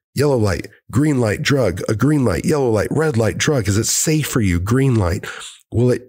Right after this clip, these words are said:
if those w-, drugs don't work, will this yellow light drug, well, this is s-, s-, kinda safe, but let's monitor it. And a red light drug, hell no, don't you ever take this drug,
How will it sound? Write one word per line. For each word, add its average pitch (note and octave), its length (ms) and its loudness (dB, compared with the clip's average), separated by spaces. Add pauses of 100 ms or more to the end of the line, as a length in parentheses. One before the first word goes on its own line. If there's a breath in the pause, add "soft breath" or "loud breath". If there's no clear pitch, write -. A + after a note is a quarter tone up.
(160)
if A2 200 -2
those C#3 240 0
w-, B2+ 220 -2
drugs C3 340 0
don't - 180 0
work, C#3+ 360 -2
will A2+ 120 2
this G#2 220 0
yellow C3 260 2
light G#2+ 220 0
drug, F#2+ 400 0 (380 loud breath)
well, A2+ 120 2
this G#2+ 280 0
is - 500 -2
s-, - 220 -2 (200)
s-, - 360 -2
kinda C3 280 0
safe, B2+ 300 0
but - 140 -4
let's A2 180 0
monitor A#2 400 2
it. - 60 -2
And G#2 80 0
a G#2+ 40 4
red B2 200 2
light C3+ 160 2
drug, C#3+ 240 0
hell C#3+ 260 0
no, D3 300 2
don't B2+ 260 0
you D3+ 160 0
ever C#3 220 0
take A#2+ 220 -2
this A2 160 0
drug, F#2 340 0